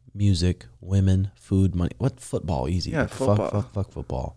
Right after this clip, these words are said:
Speaker 2: <laughs> For real.
Speaker 1: Football's fine. It's, okay, cool.
Speaker 2: It's
Speaker 1: I,
Speaker 2: not
Speaker 1: I
Speaker 2: like
Speaker 1: fuck
Speaker 2: football's fantasy season or something. I've never been into football, bro.
Speaker 1: I played football a little bit.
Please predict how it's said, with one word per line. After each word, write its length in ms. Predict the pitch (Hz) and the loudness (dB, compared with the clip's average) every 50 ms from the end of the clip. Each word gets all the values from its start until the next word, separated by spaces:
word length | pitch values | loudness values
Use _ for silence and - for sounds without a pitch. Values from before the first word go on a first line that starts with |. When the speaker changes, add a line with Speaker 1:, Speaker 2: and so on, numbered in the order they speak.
| _ - | _ -20
Speaker 2:
<laughs> 120 | _ _ _ | _ _ _
For 220 | _ - 135 165 | _ 4 6 6
real. 420 | 135 113 113 120 127 135 117 110 107 | 6 4 0 -2 0 0 0 -4 -6
Speaker 1:
Football's 560 | 104 - - - - 190 185 - 185 175 156 | -8 -12 -6 0 0 2 8 10 10 10 10
fine. 500 | - - - 101 95 95 98 98 98 95 | 8 4 4 6 6 6 6 6 6 6
It's, 160 | 98 104 - | 6 4 4
okay, 220 | - - 113 107 98 | 4 4 4 4 4
cool. 440 | - - - 107 101 98 95 92 92 | 0 2 4 6 6 8 6 6 6
Speaker 2:
It's 80 | 90 | 6
Speaker 1:
I, 20 | 92 | 6
Speaker 2:
not 120 | - 160 | 6 8
Speaker 1:
I 20 | 156 | 8
Speaker 2:
like 160 | 143 131 127 | 8 6 6
Speaker 1:
fuck 80 | - | 4
Speaker 2:
football's 560 | - 123 113 107 123 117 120 120 - - - - | 2 2 4 6 4 4 4 4 0 -12 -14 -16
fantasy 720 | - - 120 113 110 117 120 113 120 - 127 123 123 123 | -12 -6 -4 -2 0 -2 -2 -4 -4 -2 -2 0 0 -2
season 340 | 120 - 131 127 123 123 123 | -4 -2 -2 -2 0 0 0
or 100 | 127 127 127 | 0 -2 -2
something. 200 | 139 - - 139 | -6 -6 -4 -2
I've 60 | 165 | -2
never 320 | 170 147 139 143 139 151 131 | 0 0 0 0 2 0 2
been 180 | 120 127 117 | 2 2 2
into 200 | 120 123 - - | 2 0 -2 -6
football, 440 | 113 - 117 113 - - - - - | -8 -6 -6 -6 -6 -6 -8 -8 -10
bro. 320 | - - 92 92 - 135 127 _ _ | -10 -12 -12 -10 -12 -12 -16 _ _
Speaker 1:
I 60 | 143 | -8
played 260 | 147 - - 202 180 - | -6 0 2 2 2 0
football 520 | - - 135 117 - - 113 113 110 110 | -4 -6 -6 -6 -2 -2 0 0 2 2
a 20 | |
little 160 | 110 110 110 107 | 2 2 0 0
bit. 320 | 98 107 107 113 110 - | 2 2 2 2 2 -2